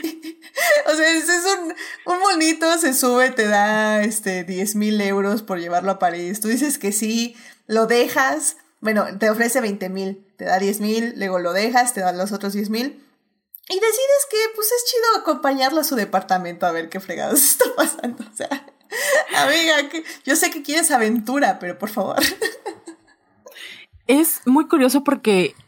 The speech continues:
Speaker 2: es como una Manic Pixie Girl, pero en la, o sea, versión acción.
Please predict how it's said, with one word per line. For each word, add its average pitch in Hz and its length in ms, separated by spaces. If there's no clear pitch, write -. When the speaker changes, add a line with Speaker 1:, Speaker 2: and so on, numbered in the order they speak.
Speaker 2:
es 233 240
como 302 180
una 277 160
Manic 202 420
Pixie 196 340
Girl, 196 340
pero 170 640
en 190 240
la, 180 220
o 196 80
sea, 180 200
versión 190 480
acción. 160 540